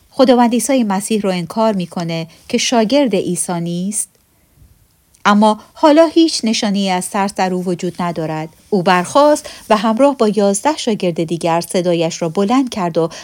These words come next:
حقیقت را برای هزاران نفر موعظه کرد. او ابتدا از یوئیل نبی آیه چهارده تا بیست و یک نقل قول کرد تا نشون بده که آنچه شاهدش بودن مستی نبوده،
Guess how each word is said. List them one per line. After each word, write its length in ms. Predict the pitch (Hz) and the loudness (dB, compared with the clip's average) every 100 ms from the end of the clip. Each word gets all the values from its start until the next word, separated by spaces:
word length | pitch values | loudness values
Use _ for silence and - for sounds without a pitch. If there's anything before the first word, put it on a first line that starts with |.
| - | -10
حقیقت 560 | - 277 294 294 339 240 | -6 0 0 0 0 0
را 80 | |
برای 400 | 196 170 165 160 | -2 -2 -4 -6
هزاران 460 | 160 180 202 214 262 | -4 -4 -2 0 0
نفر 500 | 233 185 - 160 165 - _ | -2 -4 -4 -4 -6 -8 _
موعظه 540 | 208 226 - 226 226 208 | 0 2 4 2 2 -4
کرد. 360 | - 156 160 - _ _ - - - - | -4 -10 -10 -14 _ _ -20 -20 -20 -2
او 140 | 339 359 | 4 6
ابتدا 400 | 339 330 294 302 | 6 4 4 4
از 220 | 269 247 | 4 2
یوئیل 320 | 247 240 269 | 2 2 4
نبی 480 | 254 220 190 190 190 | 4 2 2 0 0
آیه 420 | 220 226 269 294 277 _ _ | 2 2 2 0 -2 _ _
چهارده 500 | - 247 233 214 254 | -6 -2 0 0 -2
تا 160 | 269 214 | 0 -2
بیست 340 | 180 - - | -2 -4 -2
و 40 | 190 | -2
یک 320 | 180 185 185 | 0 0 0
نقل 340 | 185 165 170 | -4 -2 -4
قول 220 | 156 160 156 | -4 -6 -6
کرد 300 | - 160 160 | -6 -8 -4
تا 100 | 214 | -2
نشون 380 | 202 202 - 285 | 0 0 0 2
بده 220 | 254 202 | 2 0
که 160 | - - | -2 -2
آنچه 300 | 277 294 269 | 0 0 -2
شاهدش 580 | 233 226 220 269 202 - | -2 -2 -2 -2 -2 -4
بودن 460 | 190 180 170 180 | -6 -4 -4 -4
مستی 300 | 170 - - | -6 -8 -8
نبوده، 600 | 170 175 180 185 160 160 | -4 -4 -4 -6 -4 -6